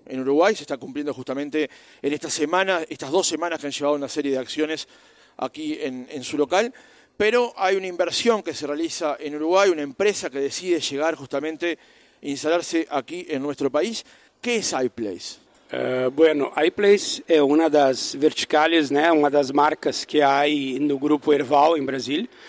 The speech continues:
Speaker 2: um grupo que tem hoje mais de vinte marcas, e nós outros, em Brasil, iPlace tem cento e quarenta e cinco tiendas, e são tiendas, eh,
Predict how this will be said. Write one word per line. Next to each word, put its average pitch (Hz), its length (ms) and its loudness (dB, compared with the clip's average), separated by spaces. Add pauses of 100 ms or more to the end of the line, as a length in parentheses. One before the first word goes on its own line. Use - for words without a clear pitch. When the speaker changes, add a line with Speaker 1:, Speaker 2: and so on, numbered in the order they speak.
(140)
Speaker 2:
um - 120 0
grupo 160 240 4
que 147 120 -8
tem 151 380 2
hoje 143 140 4
mais 139 200 2
de 143 80 -2
vinte 139 280 -4
marcas, 135 600 -4
e 139 800 -2 (380)
nós 151 240 2
outros, 170 580 4
em 139 440 0
Brasil, 143 580 -4 (180)
iPlace 160 460 -2
tem 147 240 -2
cento 156 300 -4
e - 20 -4
quarenta 147 300 -4
e - 20 -6
cinco 143 240 -8
tiendas, 139 720 -2 (500)
e 147 200 -2
são 151 260 0
tiendas, 151 680 2
eh, 127 840 -2